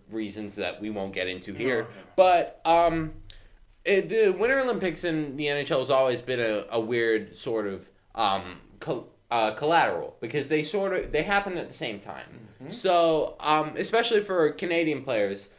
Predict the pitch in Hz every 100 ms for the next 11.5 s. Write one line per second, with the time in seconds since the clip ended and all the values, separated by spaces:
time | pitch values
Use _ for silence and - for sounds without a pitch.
0 | - - 160 214 - 156 113 - 131 92
1 | 120 143 156 - 131 127 147 151 - 147
2 | 127 113 104 107 90 - _ _ _ 135
3 | 151 151 135 - - 110 127 117 107 -
4 | 123 127 127 123 117 120 117 - - -
5 | 160 185 196 185 165 151 131 139 156 143
6 | 120 110 104 104 101 117 104 131 151 156
7 | 135 131 123 - 135 127 127 113 - 160
8 | 170 151 165 156 127 - 123 95 95 -
9 | - 175 175 156 156 190 - 165 196 180
10 | 185 175 156 160 160 147 180 180 165 143
11 | 165 143 170 170 -